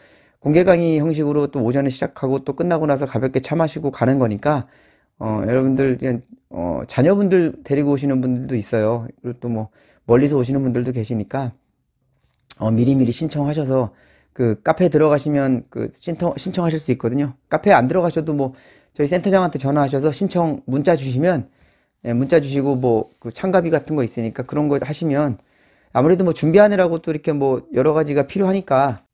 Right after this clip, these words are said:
어, 좋게 생각하셔서 참가비 좀 내시고 오셔서 좋은 차도 그냥 마시시고 하는 거니까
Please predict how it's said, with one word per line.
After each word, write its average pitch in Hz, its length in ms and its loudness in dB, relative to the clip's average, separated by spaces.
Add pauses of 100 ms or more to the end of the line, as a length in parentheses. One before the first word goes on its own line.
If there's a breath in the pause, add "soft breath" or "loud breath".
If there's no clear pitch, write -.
(120)
어, 82 220 -6
좋게 139 220 -4
생각하셔서 156 760 0 (420)
참가비 147 560 0
좀 139 140 -4
내시고 120 400 -2
오셔서 123 260 -4
좋은 135 260 0
차도 156 260 -2
그냥 143 220 0
마시시고 131 360 -4
하는 165 160 0
거니까 143 440 0